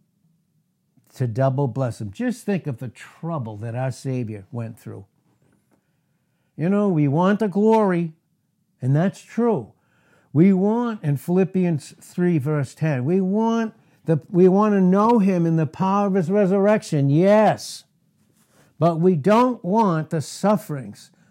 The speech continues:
of that depth of fellowship, and that's what trouble will give us. If our will is submitted, if it's submitted in total obedience.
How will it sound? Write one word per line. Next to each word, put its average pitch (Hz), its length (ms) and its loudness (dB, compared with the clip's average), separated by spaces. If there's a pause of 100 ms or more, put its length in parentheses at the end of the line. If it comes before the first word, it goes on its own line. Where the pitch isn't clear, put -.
(100)
of 131 200 -6
that 131 360 -4
depth 170 480 -2
of 120 140 -6
fellowship, 113 840 -14
and 110 160 -10
that's 160 240 -6
what 165 160 -8
trouble 117 460 -8 (220)
will 113 100 -6
give 104 240 -10
us. - 340 -18 (920)
If 220 440 -2 (300)
our 139 160 -4
will 131 320 -2
is 127 140 -8
submitted, 104 600 -12 (1500)
if 139 220 -4
it's 151 180 -8
submitted 113 560 -8 (960)
in 127 180 -6
total 131 380 -6
obedience. 113 680 -10